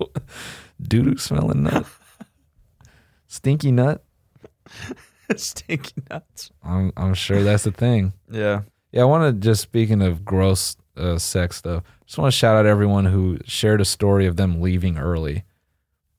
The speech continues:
Speaker 1: during sex.
Speaker 2: Okay.
Speaker 1: Some of those were really funny.
Speaker 2: Oh, yeah.
Speaker 1: Someone said, I think it was a, I think it was a girl. She said she, she, another girl was giving her, um,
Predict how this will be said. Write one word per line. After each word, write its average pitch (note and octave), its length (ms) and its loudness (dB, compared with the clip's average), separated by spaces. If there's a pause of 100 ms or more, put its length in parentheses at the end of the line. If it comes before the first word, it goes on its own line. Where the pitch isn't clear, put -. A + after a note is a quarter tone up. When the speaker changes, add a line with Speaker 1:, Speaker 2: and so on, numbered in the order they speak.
(200)
Speaker 1:
during F#2+ 260 2
sex. - 600 -6
Speaker 2:
Okay. G#2+ 420 -4
Speaker 1:
Some C3+ 160 -4
of C#3+ 80 4
those A2 160 6
were G2 80 4
really F#2+ 240 4
funny. F#2 320 0
Speaker 2:
Oh, D3 140 4
yeah. C3+ 380 4
Speaker 1:
Someone D3 320 2
said, B2+ 380 4
I - 460 -20
think A#2+ 140 -2
it B2+ 60 4
was A#2 180 4
a, F#2+ 40 2 (240)
I G#2+ 40 -10
think A#2 100 0
it A2+ 40 4
was G2+ 120 2
a F2+ 40 0
girl. F#2+ 400 4
She G#2 140 -2
said G2 200 0
she, F#2+ 240 -2 (140)
she, - 260 -6
another G2+ 420 2
girl F#2 300 2
was F2 320 -2 (640)
giving F#2+ 300 0
her, F#2+ 280 4
um, F2 480 0